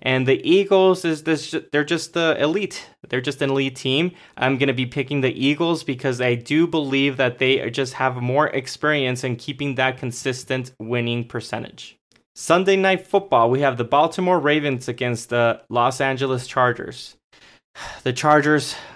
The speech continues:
we've been talking about 'em so many times. They have so many issues. Again, I'm gonna repeat it so many times. Fire the head coach Staley. Fire the head coach Staley. Baltimore Ravens, uh, they did lose Mark Andrews, but they do have a really good offense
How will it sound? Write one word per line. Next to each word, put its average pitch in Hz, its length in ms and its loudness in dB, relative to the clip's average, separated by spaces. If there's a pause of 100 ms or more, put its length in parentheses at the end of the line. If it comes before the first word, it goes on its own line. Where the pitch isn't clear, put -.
(100)
we've 131 140 -2
been 135 120 0
talking 131 320 0
about 131 220 2
'em 127 80 0
so 143 260 0
many 151 220 2
times. 131 400 -2
They 127 300 2
have 120 580 0
so - 320 -2
many 139 320 0
issues. 120 600 -2 (160)
Again, 127 300 -2
I'm 123 80 2
gonna 127 140 0
repeat 120 300 -2
it 135 120 -4
so 139 160 -2
many 147 180 0
times. 127 340 -4
Fire 131 380 2
the 131 120 2
head 123 180 0
coach 127 220 -6
Staley. 117 320 -4
Fire 120 360 2
the 120 60 0
head 113 200 -4
coach 117 240 -6
Staley. 113 380 -6 (300)
Baltimore 147 440 2
Ravens, 143 580 2 (300)
uh, 113 160 0
they 120 120 2
did 139 260 2
lose 143 340 2
Mark 135 240 0
Andrews, 131 420 0
but 120 180 -4
they 120 100 0
do 135 260 0
have 131 280 0
a 120 120 2
really 131 300 0
good 131 160 0
offense 123 540 0